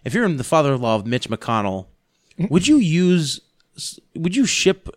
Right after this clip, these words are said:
hard drugs using something that was, you know, licensed under your name? Like, if you had a f-, uh, if you, uh, you know,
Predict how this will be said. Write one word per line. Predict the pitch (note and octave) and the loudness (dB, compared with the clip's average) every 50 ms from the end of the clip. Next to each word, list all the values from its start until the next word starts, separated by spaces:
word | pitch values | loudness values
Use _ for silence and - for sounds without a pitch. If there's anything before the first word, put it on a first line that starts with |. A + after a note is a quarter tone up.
| _ _ | _ _
hard | - - D3+ D#3+ D#3+ D3+ C3+ G#2+ | -4 0 2 2 2 0 -4 -2
drugs | B2 A#2+ A#2+ A#2+ B2 B2+ C3+ C3+ D3 C3 - - _ _ _ _ _ _ _ _ _ _ | 0 2 4 2 2 0 -2 -8 -8 -8 -10 -16 _ _ _ _ _ _ _ _ _ _
using | _ B2+ D3+ D3 C3+ D3+ C#3 | _ -2 -2 0 0 0 0
something | - - C#3 B2 - C#3 C#3 C3+ C3+ C3 A#2+ _ _ _ _ _ _ _ _ _ | 2 0 0 0 0 -2 -2 -2 -4 -6 -10 _ _ _ _ _ _ _ _ _
that | B2 B2 D#2+ | 0 0 0
was, | G#2+ A2+ G#2+ G#2 F#2 - - - - - _ _ _ _ _ _ | 2 0 0 -2 -2 -6 -12 -14 -16 -20 _ _ _ _ _ _
you | - - | -10 -8
know, | A#2 G2+ F#2 | -6 -6 -6
licensed | D#2+ F2+ A2 A2+ G#2+ B2 B2+ G#2+ A#2 | -2 0 0 0 0 -2 -4 -4 -4
under | A#2 G#2+ A2 | -4 -2 -2
your | G#2 G2+ G#2+ | -2 -2 -2
name? | G#2 G2+ G2+ G#2+ A2+ C3 C3 - _ _ _ _ _ - _ - | -2 -2 -4 -4 -4 -6 -8 -12 _ _ _ _ _ -20 _ -4
Like, | D3 D3+ D3+ | -2 -2 -2
if | C#3+ - | 0 2
you | F#3+ G3+ F3 | 2 4 4
had | F3+ D#3 | 2 0
a | |
f-, | - - - - | 0 -4 -8 -6
uh, | |
if | A#2 D#3+ D#3 D#3 D3 C#3 | -4 -4 -4 -4 -4 -6
you, | F#3+ - | -6 -6
uh, | A2 - | -6 -8
you | - F3 F#3+ | -6 -6 -4
know, | D#3+ D3 D3+ C#3+ | -2 -4 -4 -6